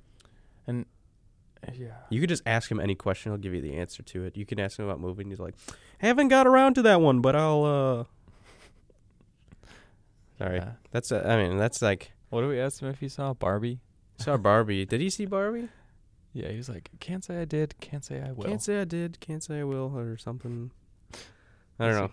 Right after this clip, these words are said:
Speaker 1: great guy.
Speaker 2: Great guy, but
Speaker 1: He knows a lot
Speaker 2: he knows a
Speaker 1: about
Speaker 2: lot
Speaker 1: movies.
Speaker 2: about, a lot about movies. He gave us the top ten movies. And I, I respect to him. One of the movies was made in the nineteen thirties, so that's in the top ten.
Speaker 1: Yeah.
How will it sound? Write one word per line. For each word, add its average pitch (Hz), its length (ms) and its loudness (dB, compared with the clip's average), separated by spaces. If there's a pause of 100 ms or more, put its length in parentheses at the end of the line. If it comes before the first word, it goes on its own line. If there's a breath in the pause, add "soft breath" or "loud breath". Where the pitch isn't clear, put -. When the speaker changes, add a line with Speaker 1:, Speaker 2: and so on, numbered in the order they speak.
Speaker 1:
great - 260 -14
guy. - 320 -14
Speaker 2:
Great 151 220 2
guy, 139 320 6 (160)
but 110 300 0 (600 soft breath)
Speaker 1:
He 113 60 -10
knows 113 240 -8
a 98 60 -14
lot 90 320 -10
Speaker 2:
he 147 80 2
knows 151 240 4
a 131 40 0
Speaker 1:
about 117 100 -2
Speaker 2:
lot 120 200 0
Speaker 1:
movies. 117 80 -2
Speaker 2:
about, 113 320 -4
a 92 40 -8
lot 113 240 -6
about 113 320 -2
movies. 101 480 -4
He 104 80 -8
gave 107 240 -2
us - 340 -8 (220)
the 104 80 -12
top 107 320 -4
ten 104 280 -6
movies. 110 540 -8 (340)
And 101 360 -8
I, 62 220 -12
I - 60 -14
respect 120 480 -6
to 123 60 4
him. 127 220 2
One 143 120 4
of 143 80 4
the 120 80 4
movies 120 380 2
was 98 160 -2
made 98 140 -4
in 107 100 -6
the 95 120 -2
nineteen 95 440 -2
thirties, 98 480 -2
so 73 500 -6
that's 87 240 -8
in - 80 -12
the 71 100 -12
top - 300 -12
ten. 107 280 -12 (180)
Speaker 1:
Yeah. 139 160 -8